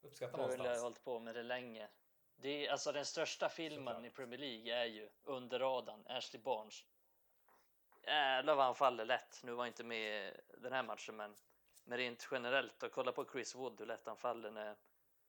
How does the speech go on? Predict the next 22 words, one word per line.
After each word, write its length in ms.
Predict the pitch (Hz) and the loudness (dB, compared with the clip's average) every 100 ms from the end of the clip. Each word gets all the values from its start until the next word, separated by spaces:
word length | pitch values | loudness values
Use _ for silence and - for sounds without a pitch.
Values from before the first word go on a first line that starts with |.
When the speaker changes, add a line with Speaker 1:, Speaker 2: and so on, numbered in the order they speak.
| _ _ _ _ _ _ | _ _ _ _ _ _
Speaker 2:
Wan 340 | 127 120 113 113 | 0 2 2 -4
Bissaka 600 | 123 - 110 - 98 - - _ _ _ | -6 -4 -8 -6 -6 -6 -14 _ _ _
lägger 480 | 110 113 117 110 104 - _ - | -8 -6 -6 -6 -8 -18 _ -6
handen 420 | 120 113 110 110 | -4 -4 -10 -10
i 280 | 107 107 110 | -12 -12 -6
ryggen 320 | 120 113 104 | -6 -6 -10
på 80 | 117 - | -10 -10
honom. 260 | 120 - - _ _ _ - | -14 -16 -18 _ _ _ -16
<laughs> 80 | 127 - - - _ 127 - - - _ 131 - 170 - | -16 -16 -20 -20 _ -18 -16 -20 -20 _ -18 -10 -10 -2
Speaker 1:
Alltså, 340 | 175 - 156 - - - 208 | -2 0 -4 -4 -10 -14 4
jag 200 | 139 156 | 6 8
undrar 220 | 147 143 | 4 0
hur 100 | 170 170 | -2 0
många 200 | 175 135 | 2 4
av 60 | |
våra 140 | 123 120 | 4 4
lyssnare 420 | 131 127 113 113 | 0 -2 -4 -6
som 140 | 113 | -6
har 80 | 113 | -8
sett 340 | - 156 - | -2 -4 -2
det 60 | 131 | -4
här 300 | 104 101 | -4 -4